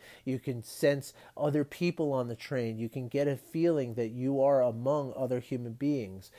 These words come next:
You can, you know, watch the, the landscape go by and, and really get a sense of the different miles that are going by as you're, as you're traveling. Um,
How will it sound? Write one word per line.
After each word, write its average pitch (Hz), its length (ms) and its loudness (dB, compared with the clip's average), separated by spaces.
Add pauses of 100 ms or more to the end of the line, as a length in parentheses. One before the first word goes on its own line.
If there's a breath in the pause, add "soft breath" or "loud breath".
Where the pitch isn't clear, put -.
(180 loud breath)
You 131 200 0
can, 127 420 -2
you 139 140 2
know, 131 80 2
watch 131 600 -2
the, 135 280 4
the 127 160 0
landscape 135 640 0
go 117 180 -2
by 110 260 -4
and, 113 160 -6
and 117 300 -6
really 160 260 6
get 147 200 2
a 139 40 2
sense 160 460 -2
of 104 140 -6
the 117 100 -8
different 131 580 -4
miles 127 580 -2
that 117 100 -2
are 110 80 0
going 120 320 -4
by 135 320 0
as 110 180 -4
you're, 113 180 -4
as 110 180 -8
you're 120 100 -8
traveling. 117 560 -2 (400 loud breath)
Um, 117 520 -2